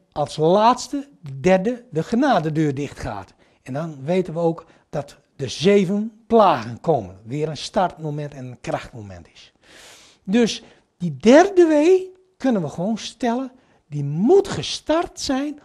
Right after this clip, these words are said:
op elf september tweeduizend één. Want andere grote gebeurtenissen zijn er niet geweest.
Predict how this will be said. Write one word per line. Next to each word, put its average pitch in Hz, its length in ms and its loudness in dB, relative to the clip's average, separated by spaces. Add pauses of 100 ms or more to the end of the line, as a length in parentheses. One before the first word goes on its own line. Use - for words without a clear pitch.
op - 160 -12
elf 240 260 -2
september 190 420 -8
tweeduizend 127 580 -12
één. 127 300 -6 (600)
Want 208 240 -2
andere 277 300 0
grote 311 460 2
gebeurtenissen 220 880 -2
zijn 180 260 -6
er 160 80 -4
niet 226 180 -4
geweest. 170 460 -10